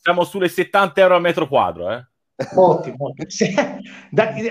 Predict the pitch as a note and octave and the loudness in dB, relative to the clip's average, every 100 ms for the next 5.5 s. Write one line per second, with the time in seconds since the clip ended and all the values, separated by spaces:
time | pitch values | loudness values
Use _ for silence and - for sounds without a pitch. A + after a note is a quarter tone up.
0 | A3 G#3+ A3+ D4 C#4+ B3+ A#3+ D4+ F4+ C#4+ | -2 0 0 0 0 -2 0 0 0 -2
1 | A3+ E3 D3 D3 E3 F3 G3 F#3 E3 C#3+ | -2 -2 -2 -4 -4 -2 0 0 -2 -6
2 | A#2+ A#2 - _ _ _ _ _ G#2+ A2 | -8 -10 -16 _ _ _ _ _ -2 0
3 | G2 B2+ A2 G2+ E2+ A#2+ G#2+ G2+ G2 F#2+ | 0 -2 0 0 2 2 2 -4 -6 -6
4 | F2 - F2 _ _ D3 A#2 B2 A#2 G2+ | -8 -12 -20 _ _ -20 -18 -18 -20 -20
5 | G2 _ C3 A2+ G2 | -20 _ -18 -18 -20